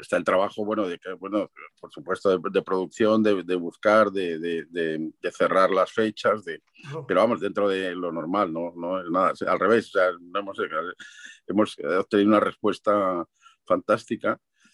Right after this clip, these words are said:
Speaker 1: Y me sorprendió, bueno, cuando estuvimos en Buenos Aires con, con Patricio y con Marcelo, la, bueno, el, el entusiasmo de nuestros, de, de los españoles de América, de
Speaker 2: Ujú.
Speaker 1: nuestros, que, que, bueno, que, que son, o en, o en México con,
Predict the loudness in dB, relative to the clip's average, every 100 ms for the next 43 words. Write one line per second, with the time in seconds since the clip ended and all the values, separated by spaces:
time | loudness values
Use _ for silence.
0 | _ _ _ 4 4 4 0 -2 -4 -4
1 | -6 -4 0 2 4 4 2 0 -2 -4
2 | -4 -4 -4 -4 -2 -2 -2 -6 -8 -14
3 | -14 _ -10 -8 -2 -2 2 0 2 2
4 | 2 -2 0 0 0 2 4 4 4 4
5 | 2 -2 -6 -6 -6 -6 -8 -16 _ -6
6 | -4 -2 -4 -4 2 4 6 6 6 2
7 | 0 -2 0 0 0 -4 -4 -4 -6 0
8 | 2 2 -2 0 0 4 4 4 4 4
9 | 0 -4 -14 _ -14 -14 -14 -2 -2 -2
10 | -2 -2 -2 -10 -20 -2 2 4 2 -2
11 | -8 -2 2 4 2 0 -6 -6 _ -6
12 | -6 -10 -16 -20 -4 0 2 0 -6 -12
13 | -14 2 4 4 4 4 4 2 0 -2
14 | 2 0 0 -2 -4